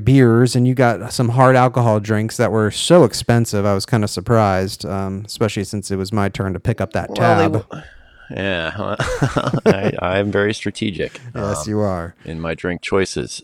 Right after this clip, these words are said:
Speaker 2: Uh, now, what did I have there? I know one was the Moscow
Speaker 1: Moscow
Speaker 2: Mule.
Speaker 1: Mule, and you
Speaker 2: But you don't think
Speaker 1: had
Speaker 2: of that as a,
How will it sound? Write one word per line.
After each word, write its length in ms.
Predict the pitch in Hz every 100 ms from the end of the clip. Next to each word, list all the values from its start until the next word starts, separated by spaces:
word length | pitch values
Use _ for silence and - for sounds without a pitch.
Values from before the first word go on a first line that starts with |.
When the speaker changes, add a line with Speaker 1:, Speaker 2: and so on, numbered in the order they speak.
| -
Speaker 2:
Uh, 380 | 92 87 85 80
now, 200 | 101 101
what 120 | 104 131
did 100 | 117
I 120 | 107
have 280 | 104 98 82
there? 300 | 80 69 62
I 120 | 95
know 160 | 104
one 240 | 110 107 104
was 120 | 90
the 100 | 85
Moscow 500 | 76 90 - 101 87
Speaker 1:
Moscow 420 | 101 104 - 160
Speaker 2:
Mule. 0 |
Speaker 1:
Mule, 520 | 165 147 123 123 135 -
and 260 | 113 110
you 140 | 104 120
Speaker 2:
But 180 | 131 151
you 80 |
don't 260 | 135 120 117
think 100 | 113
Speaker 1:
had 80 | 113
Speaker 2:
of 100 | 110
that 220 | 95 95
as 160 | 90 85
a, 240 | 78